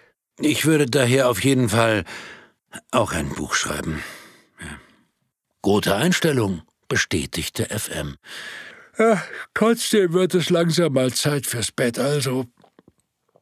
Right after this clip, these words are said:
bis dann irgendwann. Ja, bis dann irgendwann. Nachdem F M aufgelegt hatte, musste er schmunzeln. So nahe war bisher noch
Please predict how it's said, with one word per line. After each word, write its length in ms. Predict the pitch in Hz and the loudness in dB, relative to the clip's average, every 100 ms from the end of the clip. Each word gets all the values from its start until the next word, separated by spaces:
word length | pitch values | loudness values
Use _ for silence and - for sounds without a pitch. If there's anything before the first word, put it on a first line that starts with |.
| _ | _
bis 240 | 156 160 - | -2 0 2
dann 240 | 101 95 | 2 2
irgendwann. 800 | 95 92 95 - 95 95 98 85 - _ _ _ _ - - - | 2 2 0 -2 -2 0 -2 -4 -12 _ _ _ _ -20 -20 -2
Ja, 420 | 156 180 175 117 - - _ | 2 4 2 0 -6 -16 _
bis 420 | 104 - - - - | -6 -4 -6 -8 -4
dann 240 | 127 113 | 0 0
irgendwann. 540 | 107 92 98 107 107 101 - _ _ _ _ _ _ _ _ _ _ _ _ _ _ _ _ _ _ _ | 0 0 0 0 0 -2 -6 _ _ _ _ _ _ _ _ _ _ _ _ _ _ _ _ _ _ _
Nachdem 420 | 107 - 139 160 | -4 -4 0 0
F 200 | - 110 - | 0 -6 -4
M 180 | 104 107 | -4 -2
aufgelegt 640 | - - - 90 104 - - | -4 -6 -6 -4 -4 -6 -6
hatte, 240 | 123 120 | -6 -4
musste 340 | 117 101 - | -2 -4 -4
er 80 | - | -6
schmunzeln. 720 | - - 62 57 - 67 69 - _ _ _ _ _ _ _ _ | -4 -4 -4 -2 -4 -4 -12 -16 _ _ _ _ _ _ _ _
So 400 | - - 120 170 | -6 -2 -2 0
nahe 560 | 185 101 92 73 65 60 - - _ _ | 0 0 -2 -4 -8 -10 -16 -20 _ _
war 160 | - 95 | -6 -4
bisher 260 | - - 95 | -2 -2 -2
noch 180 | 95 | -2